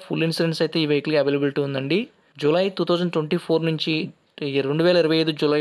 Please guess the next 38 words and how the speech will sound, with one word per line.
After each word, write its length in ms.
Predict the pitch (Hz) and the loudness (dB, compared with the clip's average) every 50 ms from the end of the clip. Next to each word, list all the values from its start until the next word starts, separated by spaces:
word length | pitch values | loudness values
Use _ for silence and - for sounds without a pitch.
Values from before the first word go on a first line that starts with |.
| 151 | 4
వరకు 220 | 151 151 151 - 151 143 | 2 2 0 -2 -2 -2
కూడా 120 | 147 151 156 151 | 0 0 0 -2
మీకు 220 | 151 151 - 190 233 269 - _ _ _ | -4 -2 -2 -2 -2 -2 -6 _ _ _
ఫుల్ 140 | - 180 185 202 | -2 0 0 0
ఇన్సూరెన్స్ 320 | 202 - 208 202 185 190 190 | 0 0 0 0 0 0 0
అనేది 240 | 185 175 175 202 208 - 170 | 0 0 0 -2 -2 -2 -2
ఈ 40 | 165 156 | 0 0
వెహికల్కి 340 | 160 151 180 175 160 170 165 160 | 0 0 0 -2 -2 0 0 0
అవైలబిలిటీ 380 | 147 143 143 151 147 139 151 143 143 | 0 2 2 0 0 0 -2 -2 -2
ఉందండి. 340 | 139 135 135 135 139 160 196 233 302 - _ _ _ _ _ - 147 139 | -4 -4 -4 -4 -2 -2 -2 -2 -6 -10 _ _ _ _ _ -10 -6 -4
బండి 240 | 139 151 170 185 190 - - | -2 0 0 -2 -2 0 0
కేవలం 340 | 160 151 156 160 160 165 165 165 | 0 2 2 2 0 0 -2 -2
మీకు 160 | 156 - 156 151 | -4 -4 -4 -4
ముప్పై 260 | 147 147 - - 160 156 151 | -4 -6 -4 -2 0 2 4
ఆరు 140 | 151 147 143 | 2 2 2
వేల 140 | 147 139 139 - 147 | 0 0 0 -2 -2
కిలోమీటర్లు 380 | 139 143 151 147 - 151 147 147 | -2 0 -2 -2 -2 -2 -2 -2
మాత్రమే 300 | 143 139 - 143 143 143 143 - | -4 -2 -2 -2 -4 -4 -4 -4
తిరిగింది. 420 | - 135 127 139 135 135 147 175 220 233 - _ _ _ _ _ _ _ _ - 139 | -6 -4 -2 -2 -2 0 0 -2 -2 -2 -6 _ _ _ _ _ _ _ _ -2 0
లెస్ 160 | 143 135 - - - 165 | 0 0 0 -2 0 0
యూజ్డ్ 240 | 165 156 165 160 156 | 0 0 0 0 -2
అని 100 | 156 147 | 0 -2
చెప్పొచ్చు. 440 | 151 - - 160 143 - - - 180 208 190 160 139 | -2 -2 -2 -4 -6 -4 -4 -2 -2 0 0 -2 -2
వెహికల్ 260 | 139 143 143 175 165 143 135 | -2 0 0 -2 -4 -2 -6
గుడ్ 160 | 135 135 - - 185 | -8 -10 -6 -4 -2
కండిషన్లో 380 | 180 170 160 151 - 160 147 143 139 | 0 0 -2 -2 0 -2 -2 -2 -2
ఉంది. 140 | 139 156 160 - | -2 -4 -4 -2
చూడొచ్చు 320 | 160 170 180 180 180 - 180 165 | 0 0 0 0 -2 -2 -2 -2
ఎక్కడ 160 | 151 160 160 165 170 - _ - - | -2 0 -2 -4 -6 -8 _ -20 -10
స్క్రాచెస్ 380 | - 151 139 135 135 151 143 - - | -4 -4 -4 -2 -4 -6 -6 -4 -4
కానీ, 180 | 147 143 147 151 - - - 180 131 | -4 -2 -4 -6 -8 -10 -8 -4 -4
డ్యామేజెస్ 440 | 127 131 135 135 135 139 135 - - - | -2 0 -2 -2 -2 -2 -4 -4 -6 -6
కానీ, 220 | 139 135 135 139 - - _ _ _ _ _ _ _ _ _ _ - 131 | -6 -6 -6 -8 -12 -14 _ _ _ _ _ _ _ _ _ _ -6 -2
అలాగే 240 | 135 135 131 135 131 135 139 131 139 | -2 -2 0 -2 -2 -2 -2 -4 -4
డెంట్స్ 220 | 135 143 139 - - | -4 -4 -6 -4 -4
కానీ 160 | 156 143 143 143 | -2 -2 -2 -2
ఏం 60 | 143 139 135 | -2 0 0
లేవండి. 360 | 135 131 131 131 131 151 175 | 0 0 0 -2 -2 -2 -2